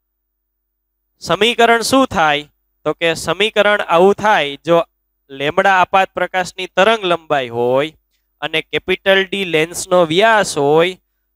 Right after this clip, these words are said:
તો જો થીટાની બદલે આલ્ફા મિનિમમ, લેમ્બડાની બદલે લેમ્બડા, કેપિટલ ડીની બદલે કેપિટલ ડી. પ્રશ્ન થાય,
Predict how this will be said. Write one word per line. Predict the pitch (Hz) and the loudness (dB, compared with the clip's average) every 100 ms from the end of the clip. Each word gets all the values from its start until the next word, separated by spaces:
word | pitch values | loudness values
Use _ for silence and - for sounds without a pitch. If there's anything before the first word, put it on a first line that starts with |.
| - | -2
તો | 202 | 2
જો | 214 196 | 4 4
થીટાની | - _ - 190 214 214 208 | 0 _ -16 -6 -2 -2 -2
બદલે | 190 190 180 170 | -4 -4 -4 -6
આલ્ફા | 135 143 160 175 190 | -4 -4 -4 -4 -4
મિનિમમ, | 196 196 202 202 202 208 214 _ _ _ _ | -2 -4 -4 0 0 0 -4 _ _ _ _
લેમ્બડાની | 135 139 156 165 160 156 | -6 -2 0 0 0 -2
બદલે | 143 139 131 131 127 | -6 -6 -6 -4 -4
લેમ્બડા, | 123 131 151 170 185 196 220 190 _ _ _ _ _ | -4 -2 -2 0 0 0 -2 -10 _ _ _ _ _
કેપિટલ | 131 - 143 139 135 | -18 -16 -10 -10 -8
ડીની | 131 127 | -10 -10
બદલે | 120 120 120 | -8 -8 -8
કેપિટલ | - 120 139 - 170 151 | -10 -10 -6 -4 -4 -4
ડી. | 123 104 _ _ _ _ _ | -8 -10 _ _ _ _ _
પ્રશ્ન | 165 180 - 214 214 | 0 0 0 0 0
થાય, | 190 208 214 | 0 0 0